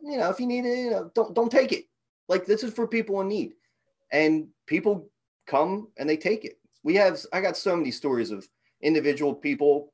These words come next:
coming up to my wife or I and saying, "I just had to take in my, my sister's daughter. She's, uh, she's sick. She's this. Like, I have extra mouths to feed. How can you help us out?" And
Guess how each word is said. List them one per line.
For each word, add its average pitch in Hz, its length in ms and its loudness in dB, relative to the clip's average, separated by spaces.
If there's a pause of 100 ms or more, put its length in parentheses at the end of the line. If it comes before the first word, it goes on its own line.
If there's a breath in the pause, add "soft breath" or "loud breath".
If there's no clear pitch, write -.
(140)
coming 135 280 -2
up 139 140 0
to 135 60 -4
my 117 120 2
wife 120 320 0
or 123 100 0
I 120 200 4
and 110 100 -4
saying, 101 400 -6 (300)
"I 101 60 -8
just 120 160 -8
had 117 160 0
to 113 60 -4
take 123 300 -6
in 120 120 -4
my, 101 300 -2 (320)
my 107 80 -4
sister's 120 480 -6
daughter. 123 520 0
She's, 95 460 -14 (160)
uh, 107 60 -6 (320)
she's - 260 -18
sick. 143 320 -2
She's 95 280 -18
this. 139 380 -4 (480)
Like, 101 120 -6
I 110 100 2
have 117 120 2
extra 135 280 -6
mouths 143 300 0
to 151 80 -8
feed. 151 280 -2
How 117 140 0
can 127 140 -10
you 113 80 -2
help 127 200 -2
us 113 120 -10
out?" 156 380 0
And 120 240 -8